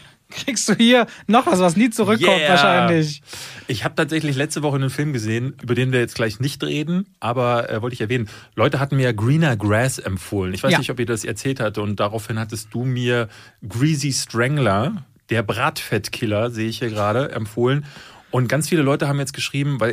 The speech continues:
Speaker 2: ich fand, äh, Greener Grass leider so, ich hab ihm drei Sterne gegeben, weil er wirklich so weird war. Nee, zweieinhalb Sterne.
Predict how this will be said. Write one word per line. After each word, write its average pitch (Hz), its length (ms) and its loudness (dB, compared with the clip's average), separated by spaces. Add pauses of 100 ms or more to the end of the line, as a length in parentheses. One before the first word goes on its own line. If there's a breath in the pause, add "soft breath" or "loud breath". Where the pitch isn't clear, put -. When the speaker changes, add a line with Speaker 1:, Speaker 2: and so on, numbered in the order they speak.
Speaker 2:
ich - 100 -6
fand, - 420 -4
äh, 113 120 0
Greener 131 260 0
Grass 123 300 0
leider 123 400 0
so, 113 380 -2 (240)
ich - 120 -6
hab - 120 -6
ihm 113 160 -2
drei 113 240 -2
Sterne 127 400 -2
gegeben, 135 480 0
weil 110 100 4
er 113 160 0
wirklich 110 320 -2
so 107 460 0
weird 98 280 0
war. 92 200 -2
Nee, 107 100 0
zweieinhalb 113 480 -4
Sterne. 95 460 -4